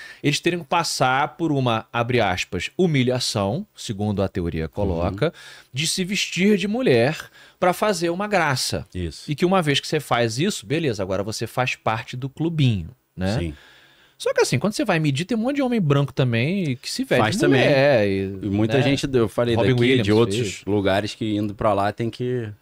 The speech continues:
Speaker 2: bater esse cartão aí.
Speaker 1: É, mas
Speaker 2: O Dave
Speaker 1: é.
Speaker 2: Chappelle, ele falou que ele, levaram ele pro camarim,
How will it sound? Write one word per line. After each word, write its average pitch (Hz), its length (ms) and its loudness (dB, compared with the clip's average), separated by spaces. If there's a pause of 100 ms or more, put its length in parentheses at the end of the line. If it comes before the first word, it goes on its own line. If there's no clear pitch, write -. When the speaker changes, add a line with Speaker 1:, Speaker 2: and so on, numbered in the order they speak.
(140)
Speaker 2:
bater 98 320 -2
esse 101 140 -2
cartão 107 460 -6
aí. 170 60 -2
Speaker 1:
É, 143 680 2 (240)
mas 120 220 -2
Speaker 2:
O 143 40 4
Dave 147 180 4
Speaker 1:
é. - 20 -2
Speaker 2:
Chappelle, 170 600 2
ele 143 100 2
falou 143 300 2
que 139 120 0
ele, 120 600 2 (160)
levaram 101 320 2
ele 120 100 0
pro 123 120 -10
camarim, 113 640 0